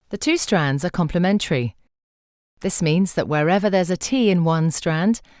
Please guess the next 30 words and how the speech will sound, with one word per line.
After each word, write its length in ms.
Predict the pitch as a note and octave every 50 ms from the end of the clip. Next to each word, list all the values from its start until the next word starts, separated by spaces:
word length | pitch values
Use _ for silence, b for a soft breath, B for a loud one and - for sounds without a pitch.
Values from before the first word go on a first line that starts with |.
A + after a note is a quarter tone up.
| b b
there 120 | - D3
will 120 | C#3 D#3 D3+
be 120 | F3+ F3+
an 120 | F#3+ G3+ -
A 380 | - C4+ C4+ A3 D#3+ C#3 C3+ B2+ -
in 120 | F#3+ G3
the 100 | G#3 A3
opposite 380 | A#3 A#3 - A#3 - - E3+ -
strand, 500 | - - - D#3 C#3+ C3+ B2 B2+ B2 - - _ _ _ _ _ _ _ _ _ _ _ -
and 140 | - G#3+ G3+
wherever 360 | G3 G#3+ G3+ G#3 G3+ G3 G#3
there's 240 | F#3+ F#3 F3 E3+ -
a 60 | A3
C, 500 | G3+ - - - C#4 B3 F#3+ D3 C3 A#2 - _ _ _ _
there 140 | - F3+ E3+
will 100 | F3 F3+
be 160 | D#3 F#3+ F#3+
a 80 | G3 F3+
G 480 | D3 - F3+ E3+ D3+ C#3 C3 B2 A#2+ -
in 120 | - C#3+
the 100 | D3 D3+
other 160 | D3 C#3 C#3+
strand. 600 | C3 - - - C#3 B2+ B2 A#2+ A#2 A#2+ - - - _ _ _ _ _ _ _ _ _ _ _ _ _ _ _ _ _ _ _ -
Each 180 | C4+ D4 B3+ -
strand 480 | - - - G3+ E3 D3+ D3 D3 D3
has 140 | C#3 E3+ D#3+
a 80 | F3 E3
five 400 | - - F#3+ F3 E3+ - - -
prime 320 | - F#3 F3 E3 D#3+ D#3+
end 340 | D#3 C#3+ C3 B2 A#2+ A#2+ -